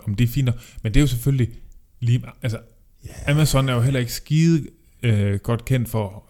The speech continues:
Speaker 1: altså, for eksempel godt arbejdsmiljø. Men de tjener masser af penge.
Speaker 2: Det synes jeg ikke. Jeg synes, at du, du er så... Du er så
Speaker 1: Nej, nej, men
Speaker 2: kontant.
Speaker 1: jeg, det er jo noget, jeg har hørt.
Speaker 2: Ja.
Speaker 1: Det er bare noget, jeg har hørt. Jeg
Speaker 2: Ja.
Speaker 1: siger ikke, det er rigtigt.
Speaker 2: Nej.
Speaker 1: Nej.
Speaker 2: Jeg synes, at, hvorfor
Speaker 1: Så Jeff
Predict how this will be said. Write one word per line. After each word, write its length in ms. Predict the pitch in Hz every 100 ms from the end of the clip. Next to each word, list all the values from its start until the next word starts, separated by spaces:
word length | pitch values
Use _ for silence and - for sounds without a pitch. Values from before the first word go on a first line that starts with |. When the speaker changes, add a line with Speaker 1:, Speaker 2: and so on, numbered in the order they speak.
| _ -
Speaker 1:
altså, 160 | -
for 80 | 101
eksempel 440 | 101 117 98 95 104 - - -
godt 160 | - 110
arbejdsmiljø. 520 | 104 107 - 101 101 95 - -
Men 100 | 139
de 60 | 165
tjener 160 | 180 165
masser 160 | 165
af 40 | 160
penge. 180 | 170 165 - _ _ _ _ - -
Speaker 2:
Det 100 | 87
synes 200 | 82 80
jeg 80 |
ikke. 200 | 82 95 -
Jeg 80 | 101
synes, 240 | 127 127
at 160 | - 110 139
du, 60 | - 120 -
du 100 | 127
er 140 | 113
så... 300 | 120 - - 143
Du 80 | 139
er 40 |
så 160 | 123 196
Speaker 1:
Nej, 100 | 196
nej, 80 | 233
men 40 |
Speaker 2:
kontant. 160 | 196 156
Speaker 1:
jeg, 80 | - -
det 60 | 247
er 40 |
jo 60 | 202
noget, 140 | 170
jeg 80 | 143
har 60 | 151
hørt. 100 | 147
Speaker 2:
Ja. 120 | 151 - -
Speaker 1:
Det 40 | 175
er 40 |
bare 120 | 180
noget, 120 | 185
jeg 80 | 185
har 60 | 180
hørt. 180 | 117 - -
Jeg 80 |
Speaker 2:
Ja. 60 | 156
Speaker 1:
siger 100 | 185
ikke, 120 | 170
det 60 | 147
er 40 |
rigtigt. 200 | 147 120
Speaker 2:
Nej. 280 | 143 156 - - - -
Speaker 1:
Nej. 160 | 131 - - - - _ -
Speaker 2:
Jeg 100 | 123
synes, 200 | 147 139
at, 140 | 123
hvorfor 420 | 127 143 160 143 85 85 -
Speaker 1:
Så 120 | - 117
Jeff 180 | 165